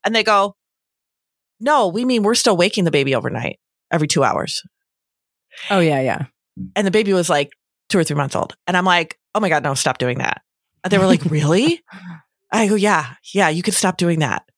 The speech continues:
Speaker 1: Like, that's not, you don't need to do that anymore. That was a, like, first two week thing. Like, you don't have to keep doing that."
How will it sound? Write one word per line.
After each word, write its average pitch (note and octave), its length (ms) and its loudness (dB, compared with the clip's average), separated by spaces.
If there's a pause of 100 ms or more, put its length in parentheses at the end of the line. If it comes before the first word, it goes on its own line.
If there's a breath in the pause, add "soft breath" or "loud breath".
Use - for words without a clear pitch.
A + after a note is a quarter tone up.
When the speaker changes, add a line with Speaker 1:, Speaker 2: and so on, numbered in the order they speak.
(480 soft breath)
Speaker 1:
Like, F3+ 140 -2
that's F#3 220 0
not, F#3 280 0
you G3 80 0
don't F3 100 0
need G3 120 2
to F#3 40 -2
do F3+ 140 0
that D#3+ 160 2
anymore. D3 480 -2 (120)
That E3+ 140 2
was G3 140 0
a, G3 80 2
like, E3+ 260 0
first F3+ 300 -2
two F3+ 120 2
week D#3+ 200 0
thing. A#2+ 340 -2 (100)
Like, D#3+ 140 -2
you F#3 40 0
don't F3+ 100 0
have F3+ 160 0
to E3+ 80 -2
keep E3 160 -4
doing D#3 240 0
that." A2+ 260 -2